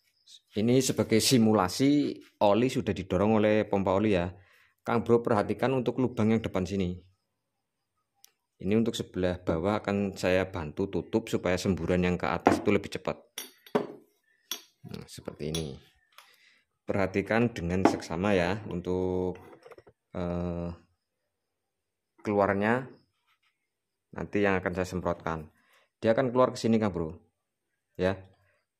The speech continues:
Tapi nggak tembus ke sini, dia cuma keluar dari sini dan ke bawah sini.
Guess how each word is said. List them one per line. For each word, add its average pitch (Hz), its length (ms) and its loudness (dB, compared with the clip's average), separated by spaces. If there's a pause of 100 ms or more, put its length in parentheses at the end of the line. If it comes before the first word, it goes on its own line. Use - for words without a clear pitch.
(260)
Tapi 113 320 -2
nggak - 160 2
tembus 101 240 0
ke 110 80 -2
sini, 110 480 2 (120)
dia 110 200 2
cuma 110 260 0
keluar 107 300 0
dari 87 160 -2
sini 98 340 0
dan 92 240 0
ke 90 140 -6
bawah 90 240 -2
sini. 95 400 -4